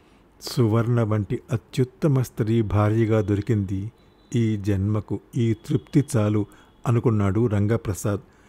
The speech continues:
అత్తామామల్ని, భర్త రంగప్రసాద్ని తలుసుకుని ఆనంద బాష్పాలు రాల్చింది సువర్ణ. అందరూ కలిసి ఆనందంగా ఉండాలని తీసుకున్న నిర్ణయం ఓ సంతోషకరమైన వార్తగా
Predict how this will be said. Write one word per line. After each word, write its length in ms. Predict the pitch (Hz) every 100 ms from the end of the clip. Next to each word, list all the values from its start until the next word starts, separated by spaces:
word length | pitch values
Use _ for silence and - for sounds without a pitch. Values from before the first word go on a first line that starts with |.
| - - - _ _ -
అత్తామామల్ని, 960 | - - 156 135 117 113 107 107 147 - - -
భర్త 260 | 113 - 127
రంగప్రసాద్ని 1000 | 104 107 131 131 117 - 107 104 104 107
తలుసుకుని 680 | - 107 98 - 113 113 - -
ఆనంద 400 | 107 113 139 131
బాష్పాలు 680 | 113 113 101 - 113 110 98
రాల్చింది 760 | 101 92 - 101 92 98 104 - -
సువర్ణ. 420 | 104 98 95 98 - _ _ - - - - - _ -
అందరూ 380 | 110 113 143 170
కలిసి 560 | 165 127 113 - 120 - -
ఆనందంగా 680 | 104 113 147 160 160 139 127
ఉండాలని 560 | 113 113 113 110 110
తీసుకున్న 540 | 98 120 104 - 113 110
నిర్ణయం 540 | 98 92 98 131 135 - - - - - -
ఓ 220 | 113 107
సంతోషకరమైన 1160 | - 107 110 - 156 165 123 135 123 113 113 107
వార్తగా 680 | 92 92 - 110 110 101